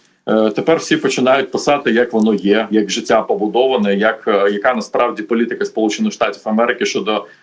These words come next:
Росії. І тому я все ж таки думаю, там будуть європейці підключатися і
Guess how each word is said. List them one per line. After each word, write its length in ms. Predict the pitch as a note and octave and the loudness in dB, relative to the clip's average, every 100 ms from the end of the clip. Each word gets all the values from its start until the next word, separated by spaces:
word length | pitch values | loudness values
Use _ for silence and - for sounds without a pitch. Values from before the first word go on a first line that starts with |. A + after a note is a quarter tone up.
| _ A#2 A2 G#2+ A2+ | _ 0 2 4 2
Росії. 500 | C3+ - F#2+ F2+ - - _ _ _ _ | 2 0 -4 -4 -6 -14 _ _ _ _
І 460 | B2 C#3 C#3+ D3 C#3+ C#3+ C#3 | 0 4 4 4 4 2 0
тому 420 | F3 G#3 B3 G#3 - | 2 2 2 2 2
я 280 | G#3 G#3 | 2 2
все 160 | F#3 F#3+ | 2 -2
ж 120 | - | -4
таки 180 | E3 F3 | -4 -4
думаю, 360 | D#3 E3+ E3 D#3 | -2 0 0 2
там 240 | D#3 D3 | 0 0
будуть 340 | D3 C#3+ C3 | -2 -4 -4
європейці 500 | C#3+ C#3+ - G#3+ G3+ | -2 -2 0 0 0
підключатися 1080 | - E3 - D#3+ - D3+ D3 C3+ - C3 C3 | -2 -6 -4 -4 0 -2 -2 -6 0 2 2
і 340 | B2+ B2+ C3+ | 0 -4 -4